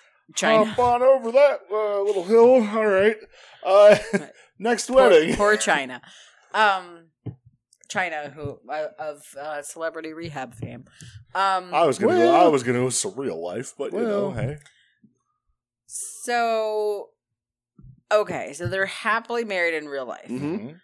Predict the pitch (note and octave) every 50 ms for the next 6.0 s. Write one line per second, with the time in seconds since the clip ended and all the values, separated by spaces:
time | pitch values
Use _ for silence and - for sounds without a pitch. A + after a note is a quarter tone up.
0 | _ _ _ _ - F3 F3+ F3+ F3 F3 - F3+ F3+ F3 E3+ E3+ E3+ E3 E3 -
1 | _ _ _ _ _ _ _ _ _ _ _ _ _ _ _ _ _ _ _ _
2 | _ _ _ _ _ _ _ _ _ _ _ _ _ _ _ _ _ _ _ _
3 | _ _ _ D#3 D#3 E3 D3 C#3+ - - - C#3 C3 B2+ B2+ C3 C#3+ C#3 C3 A2+
4 | _ _ - - _ _ _ _ - C3 D#3 D#3+ G3+ A3+ G#3 E3+ D#3 D#3+ B2 B2+
5 | B2+ C3 A#2+ A2+ A2+ A2 A2 A2 G#2 G2+ G#2 A2 C3 C#3 - - - B1+ - -